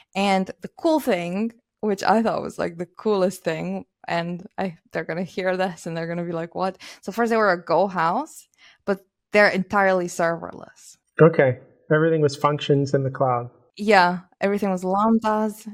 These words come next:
Speaker 1: and, um, A P I gateway and stuff like that. Um, and I thought it was, like, amazing, and working with Dynamo,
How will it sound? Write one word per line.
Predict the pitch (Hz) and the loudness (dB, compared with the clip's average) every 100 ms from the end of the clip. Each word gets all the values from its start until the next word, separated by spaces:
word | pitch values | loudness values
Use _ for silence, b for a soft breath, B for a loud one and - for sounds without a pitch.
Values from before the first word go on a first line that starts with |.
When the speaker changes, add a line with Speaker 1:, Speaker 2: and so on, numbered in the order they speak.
| - | -10
Speaker 1:
and, | - 185 180 185 185 190 185 | -4 -2 0 0 0 -2 -4
um, | 175 175 175 180 | -4 -2 -4 -4
A | - 190 | -6 -6
P | 196 | -4
I | 185 | -6
gateway | 185 180 - 175 | -6 -8 -6 -8
and | 170 175 | -8 -12
stuff | - 180 - | -10 -10 -8
like | 180 | -10
that. | 175 165 - B B B | -10 -10 -16 B B B
Um, | - 190 185 180 175 180 _ _ _ _ _ _ _ | 2 4 4 2 -4 -8 _ _ _ _ _ _ _
and | 214 220 | 2 6
I | 226 415 | 10 8
thought | 415 392 | 8 4
it | 294 | 6
was, | 277 302 | 4 4
like, | 349 359 | 2 4
amazing, | 254 254 233 247 349 208 190 | 4 6 6 4 2 0 0
and | 190 202 | 0 2
working | 208 202 208 | 0 0 -2
with | 185 160 | -2 0
Dynamo, | 175 185 202 196 196 196 202 202 | 2 2 2 0 0 -2 -2 -6